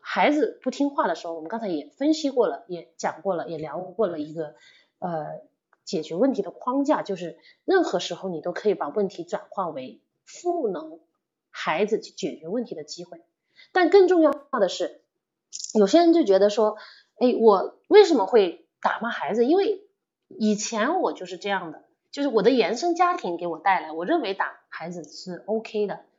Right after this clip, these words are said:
并没有说，呃，原生家庭打了我，我也没有说去影响我跟原生家庭的关系。有些人能和，当然了，这个也不是说每个人都这样，有些人他能和解，但是有些人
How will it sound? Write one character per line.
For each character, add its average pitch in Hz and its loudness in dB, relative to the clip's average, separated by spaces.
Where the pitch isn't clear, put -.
并 349 4
没 233 4
有 226 4
说， 185 -4
呃， 190 -4
原 190 0
生 320 4
家 330 4
庭 294 2
打 147 -2
了 156 -2
我， 170 0
我 190 4
也 381 6
没 196 -2
有 180 0
说 175 -4
去 180 -8
影 160 -6
响 202 -8
我 165 -4
跟 190 -6
原 156 -6
生 160 -10
家 151 -8
庭 151 -14
的 139 -20
关 143 -14
系。 - -18
有 180 -4
些 269 -2
人 233 0
能 180 -4
和， - -18
当 226 -2
然 175 -6
了， 170 -8
这 208 -14
个 170 -8
也 147 -8
不 143 -14
是 190 -12
说 208 -8
每 170 -8
个 - -12
人 160 -12
都 170 -14
这 185 -14
样， - -16
有 196 0
些 - -4
人 285 4
他 277 -2
能 214 -4
和 - -12
解， - -14
但 226 -4
是 214 -6
有 185 -4
些 220 -6
人 156 -8